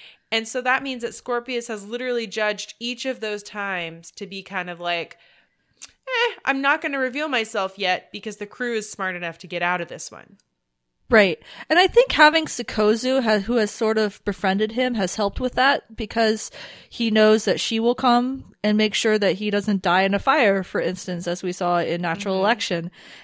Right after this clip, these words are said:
Speaker 2: And, you know, they did bring him out of, uh, out of his cell in Natural Election to help combat the plant when they put him next to Pilot, chained up, of course, because no one trusted him besides Eren.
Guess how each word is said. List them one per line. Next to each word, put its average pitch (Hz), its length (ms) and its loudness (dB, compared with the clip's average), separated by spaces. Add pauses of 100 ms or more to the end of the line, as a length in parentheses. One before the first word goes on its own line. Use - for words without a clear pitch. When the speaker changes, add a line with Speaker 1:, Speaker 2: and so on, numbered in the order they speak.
(160)
Speaker 2:
And, 196 500 4 (240)
you 247 80 0
know, 240 80 10
they 226 140 10
did 233 260 4
bring 226 220 6
him 214 180 6
out 202 160 6
of, 190 320 -2
uh, 202 240 6
out 202 180 6
of 196 80 4
his 196 140 2
cell 185 300 2
in 180 80 0
Natural 180 320 0
Election 180 440 0
to 180 120 0
help 180 260 -4
combat 175 380 0 (120)
the 175 160 -2
plant 247 460 2
when 165 220 -8
they 175 80 -2
put 175 200 -4
him 190 80 -2
next 180 220 -2
to 165 80 -6
Pilot, 196 540 -2 (200)
chained 208 280 2
up, 262 160 4
of 190 120 -2
course, 175 340 -6
because 185 440 -4
no 180 120 -2
one 175 120 -2
trusted 208 360 -2
him 165 140 -4
besides 160 360 -2
Eren. 180 300 4